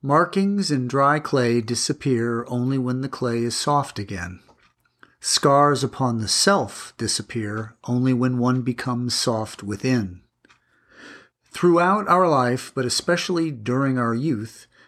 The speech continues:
many scars are inflicted upon us. Some of them are the results of violence, abuse, rape, or warfare. Others arise from bad education.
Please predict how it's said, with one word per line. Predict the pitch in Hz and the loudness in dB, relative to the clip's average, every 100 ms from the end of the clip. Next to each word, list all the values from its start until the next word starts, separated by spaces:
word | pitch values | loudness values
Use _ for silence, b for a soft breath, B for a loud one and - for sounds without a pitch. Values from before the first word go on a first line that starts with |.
| b | b
many | 135 143 175 | 0 2 4
scars | - - 147 135 135 127 131 | 2 4 4 4 2 0 0
are | 117 | -2
inflicted | 113 - 135 131 135 | -6 -6 -4 -4 -4
upon | 123 - 113 92 | -4 -6 -8 -8
us. | 92 - - B B B B B | -8 -8 -8 B B B B B
Some | - - 139 143 | -4 2 4 4
of | 131 | 2
them | 139 151 | 2 4
are | 143 | 2
the | 127 | 2
results | 127 117 127 143 147 - | 0 2 2 2 0 -2
of | 147 | 0
violence, | 135 135 143 165 180 - - - - | 2 2 2 -2 -6 -10 -12 -14 -8
abuse, | 113 139 151 156 - - - | 0 2 2 0 -4 -6 -8
rape, | 127 123 135 151 - - _ _ _ - | -2 2 2 0 -8 -20 _ _ _ -4
or | 131 | 0
warfare. | 117 135 170 - 110 92 92 - _ _ _ B B B B B | 2 4 2 0 -6 -6 -10 -16 _ _ _ B B B B B
Others | 190 202 220 202 | 2 4 4 4
arise | 175 156 160 160 - | 6 6 4 2 -2
from | - - - 170 | -6 -6 -2 2
bad | 127 117 | 2 2
education. | 117 113 127 - 139 - 92 90 | 2 0 -2 0 0 0 -6 -12